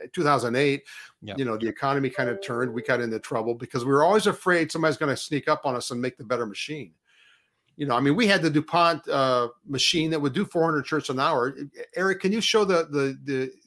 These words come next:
Speaker 1: T-Jet Pro? That thing would do, you guys were there when
Speaker 2: Yep.
Speaker 1: we got it in.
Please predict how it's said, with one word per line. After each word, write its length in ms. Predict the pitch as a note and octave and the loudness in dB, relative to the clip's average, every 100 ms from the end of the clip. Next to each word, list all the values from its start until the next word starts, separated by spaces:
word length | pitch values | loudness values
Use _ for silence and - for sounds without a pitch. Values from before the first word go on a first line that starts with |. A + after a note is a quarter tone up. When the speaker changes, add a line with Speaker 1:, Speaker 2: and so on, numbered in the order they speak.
| _ | _
Speaker 1:
T-Jet 420 | - F#3 E3+ E3 | -8 -6 -2 -4
Pro? 400 | - D3+ C#3+ E3 E3+ _ _ _ _ _ _ _ _ _ | -2 -2 -2 -2 -8 _ _ _ _ _ _ _ _ _
That 140 | F#3+ F#3+ | -4 0
thing 180 | G3 E3 | 2 2
would 140 | D3 | 4
do, 260 | D3+ D#3 - - _ | 4 2 0 -12 _
you 120 | - F#3 | -6 0
guys 240 | A#3 G3 | 2 2
were 100 | A3 | 2
there 340 | A3+ A3 A2+ _ - | 2 2 -2 _ -10
when 160 | C#3+ | -4
Speaker 2:
Yep. 80 | D#3+ | -2
Speaker 1:
we 80 | D#3+ | 0
got 200 | E3 F3 | 0 0
it 120 | F3 | 2
in. 280 | G#3+ F3 G2+ | 0 -2 -6